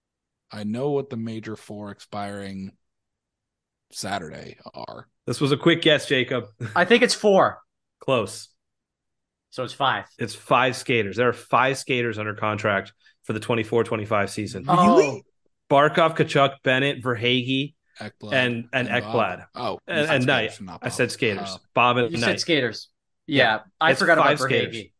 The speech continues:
Speaker 2: Dalpe,
Speaker 3: Unbelievably.
Speaker 2: Dalpe's technically one, but we don't expect him on the team. Like, he's an A H L guy. Zito is planning on going into the era of the expanded cap with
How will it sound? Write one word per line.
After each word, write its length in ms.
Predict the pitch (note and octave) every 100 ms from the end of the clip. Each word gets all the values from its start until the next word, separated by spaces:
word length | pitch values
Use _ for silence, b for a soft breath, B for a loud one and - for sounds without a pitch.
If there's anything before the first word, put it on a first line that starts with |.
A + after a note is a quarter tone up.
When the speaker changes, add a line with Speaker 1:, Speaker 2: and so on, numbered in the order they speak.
| _ D3
Speaker 2:
Dalpe, 160 | D3 D#3+
Speaker 3:
Unbelievably. 420 | C#3 E3+ D3 A2+
Speaker 2:
Dalpe's 320 | D3 D#3+ D3+
technically 440 | - C3+ C3+ B2 C3+
one, 200 | B2+ A#2+
but 100 | A2+
we 120 | A#2
don't 160 | A2+ G#2+
expect 360 | - A2 G#2
him 100 | G#2+
on 120 | G2 G#2
the 60 |
team. 340 | - A2 G#2 G2+
Like, 160 | G2
he's 200 | A#2 G#2
an 220 | G#2+ G2+ B B B -
A 140 | A#2+ A2
H 140 | G#2+
L 140 | G#2+ G#2
guy. 280 | G2+ - - b b b b _ _ -
Zito 440 | A2 D3 F3 F#3 D#3+
is 80 |
planning 480 | - C#3+ C#3 C#3+ C#3
on 280 | A#2+ A2+ A2+
going 400 | G#2 B2+ C3 B2+
into 540 | B2 B2 B2 C3 B2 G#2+
the 340 | A2+ A2+ A2+
era 320 | C3 B2+ C3 B2+
of 340 | B2 A#2 G#2+
the 140 | A2+ A2
expanded 480 | A2 - A#2+ A#2+ A#2+
cap 340 | A2+ A2+ -
with 360 | G#2+ G#2 G#2+